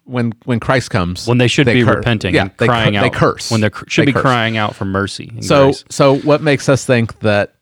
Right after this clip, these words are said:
Speaker 1: in hell,
Speaker 2: It'll be
Speaker 1: <laughs>
Speaker 2: ten.
Speaker 1: that, where the, the
Speaker 2: It'll be ten times worse.
Speaker 1: Yeah, where the wrath of
Speaker 2: A
Speaker 1: God
Speaker 2: hundred
Speaker 1: is
Speaker 2: times
Speaker 1: being,
Speaker 2: worse.
Speaker 1: is being poured out, um,
Speaker 2: You know what I
Speaker 1: with-,
Speaker 2: think?
Speaker 1: without, without any kind of, of, uh, relief that they're gonna repent. They're not. They're gonna hate God more and more, and they're gonna go on hating God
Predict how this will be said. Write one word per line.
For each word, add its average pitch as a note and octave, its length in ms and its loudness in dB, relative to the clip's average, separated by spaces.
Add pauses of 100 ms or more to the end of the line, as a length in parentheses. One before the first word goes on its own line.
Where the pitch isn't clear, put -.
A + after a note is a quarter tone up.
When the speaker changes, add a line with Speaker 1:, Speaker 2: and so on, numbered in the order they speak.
Speaker 1:
in G#2+ 160 -2
hell, F2+ 540 -2 (280)
Speaker 2:
It'll A2+ 220 4
be A#2 40 6
Speaker 1:
<laughs> - 20 0
Speaker 2:
ten. B2 240 0
Speaker 1:
that, A#2 300 -2 (380)
where B2 340 2
the, A#2+ 440 0
the A#2+ 140 2
Speaker 2:
It'll A#2 120 4
be A#2 100 0
ten E3 200 -2
times F#2+ 220 -6
worse. F#2+ 160 -2
Speaker 1:
Yeah, G2+ 100 4
where G2+ 120 4
the G#2+ 80 4
wrath A2 220 2
of G#2+ 60 -4
Speaker 2:
A - 40 -2
Speaker 1:
God G#2 100 2
Speaker 2:
hundred G#2+ 120 2
Speaker 1:
is E2+ 60 -6
Speaker 2:
times F2 100 -6
Speaker 1:
being, F2+ 200 -2
Speaker 2:
worse. F#2 120 -10
Speaker 1:
is F#2+ 180 -4
being E2+ 240 -8
poured E2 280 -6
out, D#2 260 -6 (220)
um, E2 360 -6
Speaker 2:
You C#3 80 0
know D#3+ 60 4
what E3 80 6
I D#3 40 2
Speaker 1:
with-, D#3 60 -2
Speaker 2:
think? D3+ 100 2
Speaker 1:
without, A#2 380 2
without A2 320 2
any A2 160 -2
kind E2+ 380 -4
of, D#2+ 460 -6
of, E2 500 -6
uh, D#2+ 180 -4
relief E2+ 520 -4 (340)
that F2+ 160 -4
they're F#2 120 -2
gonna E2+ 140 -2
repent. D#2 400 -2 (360)
They're C3+ 100 0
not. C#3+ 320 -2
They're A#2 120 0
gonna A#2+ 140 0
hate D#3 400 -4
God F#2+ 360 0
more G#2 260 -2
and G#2+ 80 -4
more, E2+ 220 -4
and E2 100 -6
they're E2 80 -6
gonna F2+ 140 -6
go E2 240 -4
on E2 100 -4
hating G2+ 400 -4
God D#2 340 -4